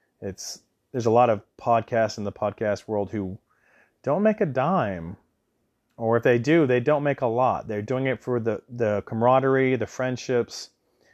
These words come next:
the, um, the people they meet. And I think that's the best way to ma-, make a podcast. Um, if you ever wanna contact me, um, you, you know the number, the two forty-second.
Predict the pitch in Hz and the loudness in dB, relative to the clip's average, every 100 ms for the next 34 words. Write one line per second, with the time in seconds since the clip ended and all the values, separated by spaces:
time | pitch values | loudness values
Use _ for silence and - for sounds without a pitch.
0 | _ _ 110 107 95 101 95 90 87 _ | _ _ -6 -4 -2 0 0 -2 -8 _
1 | _ _ _ _ _ _ _ _ 110 - | _ _ _ _ _ _ _ _ -12 -2
2 | 131 127 117 117 120 113 95 - - _ | 0 2 2 2 0 0 -4 -12 -20 _
3 | _ _ _ _ _ _ - 110 107 107 | _ _ _ _ _ _ -8 -2 0 0
4 | 104 101 - _ _ _ _ _ _ - | 0 -4 -8 _ _ _ _ _ _ 0
5 | 120 151 196 190 - 180 175 190 180 180 | 2 4 4 4 4 4 4 4 2 2
6 | 165 143 147 165 160 - 190 - 98 92 | -2 -4 -2 0 0 -2 -2 -2 -8 -6
7 | - 110 101 113 127 131 135 135 120 131 | -6 -6 -4 -4 0 2 4 0 0 -4
8 | 127 139 135 143 135 135 _ _ _ _ | -2 -2 -2 -2 -2 -4 _ _ _ _
9 | _ _ _ _ _ _ - 110 98 90 | _ _ _ _ _ _ -10 -2 0 0
10 | 85 82 - _ _ _ _ _ 120 110 | -2 -8 -14 _ _ _ _ _ -2 -2
11 | 104 110 120 117 123 120 104 98 98 127 | 0 4 4 4 2 2 0 -6 -8 -6
12 | 120 131 120 - 127 123 135 127 123 | -2 0 0 2 0 2 0 -2 -4